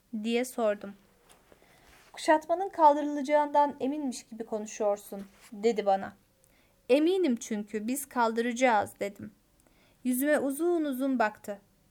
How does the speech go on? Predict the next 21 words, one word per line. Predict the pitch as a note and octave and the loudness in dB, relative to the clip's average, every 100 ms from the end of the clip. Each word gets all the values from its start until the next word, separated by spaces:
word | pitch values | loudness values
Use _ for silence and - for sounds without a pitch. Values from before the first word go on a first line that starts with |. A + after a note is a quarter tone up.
| _ _ _ - | _ _ _ -2
"Bir | C4+ C#4+ | 2 6
davaya | D4 D4 D4 D#4+ | 6 6 4 2
inanmanın | C#4+ C4+ C4+ C4+ C4 B3+ | 0 -2 0 0 0 0
önemli | - A#3+ B3 C4 | 0 0 0 2
olduğunu | D4+ C#4 C4+ C4+ | 0 0 -2 -4
çok | - D#4 | -4 -6
duymuştum | - A3 G3+ - - G#3 _ _ _ _ - | -4 -8 -8 -14 -14 -16 _ _ _ _ -2
ama | B3+ A#3+ G3+ - _ _ | 0 0 -2 -10 _ _
gerçek | A3+ A3 A3 D#4+ E4 | 0 0 0 -4 0
bir | D#4 | 4
dava | C4+ C4+ C4+ D4+ | 6 6 6 4
adamıyla | D4 C4+ B3+ A#3+ A#3 - | 4 2 0 0 -4 -4
ilk | C#4 C#4 | -6 -4
kez | - A3+ | -6 -6
karşılaşıyorum," | - G#3+ G#3 - G#3+ - G#3+ G3+ G3 _ _ _ - | -4 -4 -4 -8 -8 -6 -8 -8 -10 _ _ _ -6
diyerek | A3 A3+ A3+ B3+ _ _ - | 0 0 0 -6 _ _ -8
beni | B3+ B3 A#3+ | -2 0 0
gerçekten | B3+ C#4 - B3+ B3+ A#3+ | 0 0 -4 -8 -6 -6
onurlandırdı. | - A3+ A3 G#3 G3+ G3 - - _ _ _ _ _ _ _ _ _ _ _ _ _ | -4 -6 -2 -4 -4 -6 -8 -14 _ _ _ _ _ _ _ _ _ _ _ _ _
Hana | - D#4 F#4+ | -4 2 4
varınca | F4 F#4+ F#4+ B3+ C#4 | 4 2 0 2 0